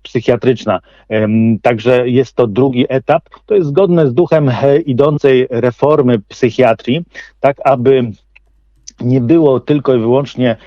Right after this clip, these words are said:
e, dostępu do, e, świadczeń psychiatrycznych w postaci z lecznictwa zamkniętego, a więc w szpitalach, tylko aby wejść w środowiska, aby była też ambulatoryjna, czyli taka opieka, którą przychodzimy i, i, i uzyskamy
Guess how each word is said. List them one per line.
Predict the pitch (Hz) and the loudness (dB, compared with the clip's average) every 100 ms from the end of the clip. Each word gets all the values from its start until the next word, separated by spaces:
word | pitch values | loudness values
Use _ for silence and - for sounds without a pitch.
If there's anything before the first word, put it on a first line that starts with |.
| - - | -20 -10
e, | 120 117 | -6 -4
dostępu | 107 113 - 147 123 123 | -4 -4 -2 -2 -2 -4
do, | 104 123 123 127 117 | 0 0 2 0 -4
e, | 110 | -8
świadczeń | - 127 127 131 | -2 -2 -2 -4
psychiatrycznych | 113 - 131 107 127 117 131 131 123 120 - _ _ | -6 -6 -6 -2 -2 -2 -4 -6 -6 -6 -8 _ _
w | _ | _
postaci | - 120 - 131 - 120 110 | -6 -4 0 -2 -2 -4 -4
z | 104 | -2
lecznictwa | 123 117 - 135 - 127 | -2 -2 -4 -6 -2 0
zamkniętego, | 117 123 - 123 107 135 113 107 | 0 -2 -2 -4 0 -2 0 -2
a | |
więc | 101 101 - - | -4 -8 -12 -20
w | |
szpitalach, | - - 117 113 107 147 - _ _ _ | -18 -12 -4 0 0 -2 -8 _ _ _
tylko | - 117 135 | -12 -4 -2
aby | 123 127 123 | 0 0 -2
wejść | 107 143 135 - - | 0 0 0 -4 -6
w | 117 | -4
środowiska, | - 117 110 135 - 147 131 | -2 -2 0 -4 -2 -2 0
aby | 120 120 120 | 0 2 0
była | 98 127 127 113 | 0 2 2 0
też | 117 120 | -2 -2
ambulatoryjna, | 113 117 120 117 - 117 127 143 120 104 | 0 2 2 0 -2 0 2 0 -2 -4
czyli | - 101 | -6 -8
taka | 107 - 104 | -6 -4 -4
opieka, | - 110 110 | -4 -4 -6
którą | - 107 101 | -6 -8 -8
przychodzimy | - 127 107 120 123 104 | -6 -6 -4 -2 -2 -4
i, | 107 117 | -6 -8
i, | 123 117 | -10 -12
i | 110 113 | -14 -14
uzyskamy | 127 107 - 127 127 | -14 -16 -6 -4 -2